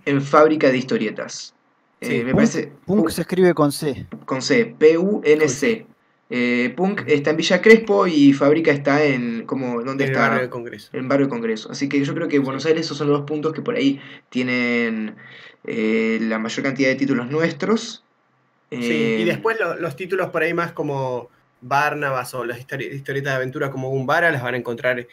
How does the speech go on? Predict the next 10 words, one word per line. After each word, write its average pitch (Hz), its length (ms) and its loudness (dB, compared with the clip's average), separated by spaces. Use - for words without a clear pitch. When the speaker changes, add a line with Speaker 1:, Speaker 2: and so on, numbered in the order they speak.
Speaker 2:
eh, 117 320 -8
en 120 140 -8
Entelequia, 143 1040 0
en 120 180 -4
la 123 140 -4
revistería 127 680 0
está 117 500 -4
Barnabas 135 500 -2
y 123 40 -4
Alud, 156 360 0